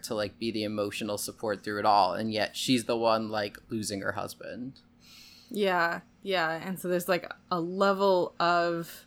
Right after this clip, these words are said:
Speaker 2: grief that can't be expressed because of the hyper focus on just what needs to happen next, what's the next emergency. It's such a, I mean, relatable. It's, it's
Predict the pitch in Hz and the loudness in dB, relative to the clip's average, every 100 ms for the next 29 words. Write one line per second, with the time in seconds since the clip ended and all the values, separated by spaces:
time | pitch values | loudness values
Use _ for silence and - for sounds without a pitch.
0 | _ _ _ _ _ _ _ _ _ _ | _ _ _ _ _ _ _ _ _ _
1 | _ _ _ 185 185 233 254 254 - 190 | _ _ _ -8 2 6 6 4 -2 2
2 | 214 - 226 196 190 208 185 - - 190 | 2 2 0 0 2 4 2 -2 4 6
3 | 170 - - - - _ _ _ _ _ | 6 2 -2 -4 -8 _ _ _ _ _
4 | - 240 214 190 190 170 180 170 - - | 2 4 4 4 2 6 6 6 0 -10
5 | - 220 196 196 190 185 180 180 180 165 | 6 8 10 8 10 8 8 6 6 6
6 | 165 185 - 196 196 185 202 202 208 196 | 2 -4 -2 6 8 8 6 6 6 4
7 | 220 196 180 170 185 185 - - - - | 6 8 6 4 4 4 4 -2 -4 -6
8 | - - 185 170 - - 175 175 170 185 | -6 0 2 2 0 0 2 2 2 0
9 | - 175 170 175 - 196 - 226 214 269 | 2 2 6 4 4 2 6 6 6 6
10 | 233 220 180 - 214 196 180 208 233 262 | 8 8 6 6 4 6 6 10 10 10
11 | 220 185 107 - - 220 - - 240 | 10 6 2 0 0 0 0 0 0